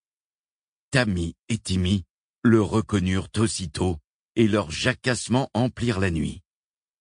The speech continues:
Les aviens lui montrèrent des oisillons, visiblement intimidés par le premier humain qui leur était donné de voir. Richard sentit sa gorge se serrer quand il caressa le ventre duveteux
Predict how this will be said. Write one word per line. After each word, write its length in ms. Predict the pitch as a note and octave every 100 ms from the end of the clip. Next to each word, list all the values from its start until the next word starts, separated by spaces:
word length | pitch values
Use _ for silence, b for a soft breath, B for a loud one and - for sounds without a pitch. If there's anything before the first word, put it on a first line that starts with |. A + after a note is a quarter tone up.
| _ _ A#2+
Les 280 | B2+ F#2+
aviens 320 | A#2 F2+ G#2+ G#2
lui 160 | F#2+
montrèrent 420 | G2+ G#2+ A#2 A#2
des 240 | E2+ G#2 D#2
oisillons, 560 | G2+ F2 G2+ A2+ A#2+ G#2 _ _ -
visiblement 680 | D#2+ A2 E2+ F2 F2+ F#2 F2+
intimidés 580 | F2+ - F2+ E2 F#2 A2
par 260 | - F2
le 100 | F2+
premier 440 | D2+ F#2+ F2 E2+ F2+
humain 300 | F#2 A2 G2+
qui 160 | F2
leur 180 | E2+ E2
était 220 | F2 F2+
donné 260 | E2+ E2+ F2
de 120 | A#2+
voir. 540 | F#2 - - - - - _ _ _ _ _ _ _ _ _ -
Richard 600 | G2+ C3 - G2 G2 D#2+
sentit 380 | - F2+ - F#2
sa 180 | - F2
gorge 420 | F2 F2 D2 F2
se 180 | - F2+
serrer 560 | - F2 E2 F2 E2 - _ _ -
quand 280 | G#2 G2+
il 140 | G2 E2+
caressa 440 | G2+ F2 F2+ G2+
le 100 | F#2+
ventre 400 | E2+ F#2 F#2 F2+
duveteux 640 | E2 G2 F#2 D#2+ F#2+ F#2+